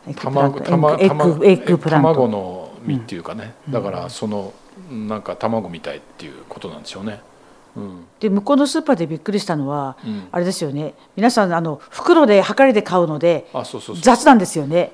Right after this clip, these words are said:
Speaker 2: そうですよ。
Speaker 1: 商品並んでるのがとてもびっくりしました。
Speaker 2: あ、そう。で、
Speaker 1: 日本みたいに綺麗じゃないんですね。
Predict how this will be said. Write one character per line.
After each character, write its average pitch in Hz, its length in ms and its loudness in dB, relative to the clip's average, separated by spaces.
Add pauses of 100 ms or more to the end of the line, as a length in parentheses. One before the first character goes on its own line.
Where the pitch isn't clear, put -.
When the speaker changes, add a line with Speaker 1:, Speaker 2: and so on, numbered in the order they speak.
Speaker 2:
そ - 160 -6
う 147 40 -6
で 113 60 -6
す - 160 -18
よ。 - 80 -10
Speaker 1:
商 277 140 6
品 240 120 4
並 220 220 8
ん 247 40 8
で 277 80 4
る 240 140 4
の 185 140 2
が 156 460 -6
と - 100 -12
て 262 100 0
も 240 100 4
び 196 100 0
っ - 20 -6
く 226 80 -2
り 226 60 0
し 151 100 -8
ま 143 80 -6
し - 60 -14
た。 120 200 -20
Speaker 2:
あ、 117 260 -4
そ 127 220 -6
う。 117 60 -16
で、 127 80 -2
Speaker 1:
日 220 80 8
本 339 140 8
み 311 100 6
た 226 80 10
い 202 60 6
に 190 80 0
綺 - 220 -6
麗 311 180 0
じ 294 100 4
ゃ 208 40 6
な 196 100 4
い 196 40 2
ん - 40 0
で 160 60 -4
す - 140 -8
ね。 170 280 0